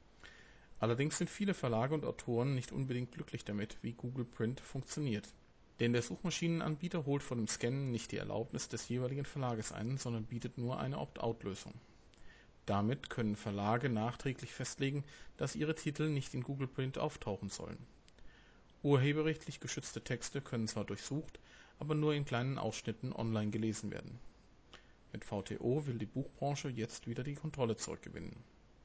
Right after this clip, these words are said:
Hinter Volltextsuche Online verbirgt sich eine zentrale Plattform des Börsenvereins des deutschen Buchhandels.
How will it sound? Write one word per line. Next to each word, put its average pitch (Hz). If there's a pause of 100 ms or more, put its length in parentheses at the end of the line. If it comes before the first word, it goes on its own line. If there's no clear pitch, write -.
(800)
Hinter 117
Volltextsuche 160
Online 151
verbirgt 147
sich 147
eine 143
zentrale 135
Plattform 101
des 98
Börsenvereins 117
des -
deutschen 107
Buchhandels. -